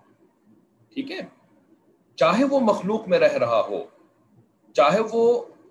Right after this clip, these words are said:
اپنے گھر والوں میں رہ رہا ہو، چاہے وہ دعوت و تبلیغ کا کام مخلوق میں جا کر انسانوں میں دعوت و تبلیغ کا کام کر رہا ہو، چاہے وہ دفتر میں کام کر رہا ہو، چاہے وہ بازار میں دکان پہ بیٹھا ہوا ہو،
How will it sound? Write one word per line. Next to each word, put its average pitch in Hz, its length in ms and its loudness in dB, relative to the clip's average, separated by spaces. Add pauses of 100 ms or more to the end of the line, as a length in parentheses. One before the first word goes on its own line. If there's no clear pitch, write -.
اپنے 202 380 -4
گھر 196 160 2
والوں 226 320 2
میں 185 100 -4
رہ 151 200 0
رہا 127 260 2
ہو، 104 160 -2 (540)
چاہے 180 280 2
وہ 208 280 -2
دعوت 160 380 2
و 180 40 -4
تبلیغ 156 420 -2 (100)
کا 156 120 2
کام 160 320 2 (320)
مخلوق 156 500 -4
میں 190 140 -4
جا 147 160 4
کر 151 180 -2
انسانوں 165 460 -4
میں 196 100 -8
دعوت 143 340 0
و 165 40 -10
تبلیغ 151 340 -10
کا 220 140 -10
کام 160 260 -2
کر 143 180 2
رہا 123 120 4
ہو، 113 180 6 (220)
چاہے 185 260 4
وہ 226 140 -4
دفتر 190 380 -2
میں 226 200 -4
کام 160 260 0
کر 143 140 2
رہا 127 200 4
ہو، 104 260 0 (240)
چاہے 175 280 2
وہ 202 160 2
بازار 131 580 2
میں 180 280 -2 (800)
دکان 190 360 4
پہ 262 120 -4
بیٹھا 147 360 4
ہوا 101 240 0
ہو، 80 120 -6